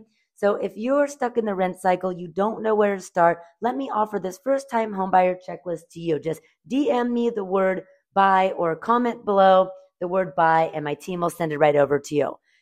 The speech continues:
Now, you can use Zappy Chat, ManyChat, or you can pay somebody to do the outreach. Or if you're just starting out in your business and you're just learning this whole lead magnet thing,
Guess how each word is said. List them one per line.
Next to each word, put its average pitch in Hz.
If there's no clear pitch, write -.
Now, 180
you 196
can 233
use 190
Zappy 170
Chat, 147
ManyChat, 175
or 196
you 202
can 185
pay 170
somebody 160
to -
do 160
the 160
outreach. 175
Or 254
if 240
you're 196
just 185
starting 180
out 226
in 226
your 170
business 165
and 165
you're 175
just 196
learning 185
this 160
whole 170
lead 185
magnet 160
thing, 160